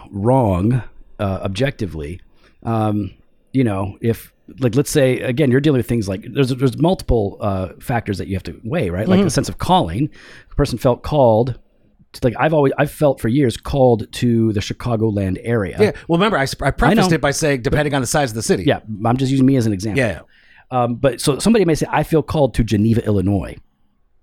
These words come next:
Speaker 1: And if they're called to Geneva, Illinois, and the pa-, and the church, the Geneva is, like, forty thousand people, and, uh, their church lets them go, and they decide, like, "Okay, well, I still feel called to Geneva, Illinois. I'm gonna,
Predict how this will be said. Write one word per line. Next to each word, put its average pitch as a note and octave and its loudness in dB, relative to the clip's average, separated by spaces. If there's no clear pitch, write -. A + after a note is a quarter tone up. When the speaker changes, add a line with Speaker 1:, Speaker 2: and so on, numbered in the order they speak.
Speaker 1:
And G#2 2
if G#2+ 0
they're A#2+ 2
called D3+ 2
to B2+ 2
Geneva, A#2 0
Illinois, A2 0
and G2 -2
the F#2+ -6
pa-, A#2+ -2
and G#2+ -4
the G#2+ -4
church, C3 -2
the G#2+ -2
Geneva A#2 0
is, G#2 -4
like, G2 -4
forty G#2+ -2
thousand F#2+ -2
people, G2+ -4
and, A2 2
uh, G2 0
their A#2 0
church C3 0
lets B2+ -2
them G#2 2
go, A2+ 2
and G#2 0
they G#2+ 0
decide, G#2+ -2
like, A2 0
"Okay, C#3+ -2
well, A2 0
I C3+ 0
still - -2
feel E3 0
called D#3 -2
to B2+ 0
Geneva, A2+ 0
Illinois. G2+ -4
I'm A2+ -2
gonna, A2+ 0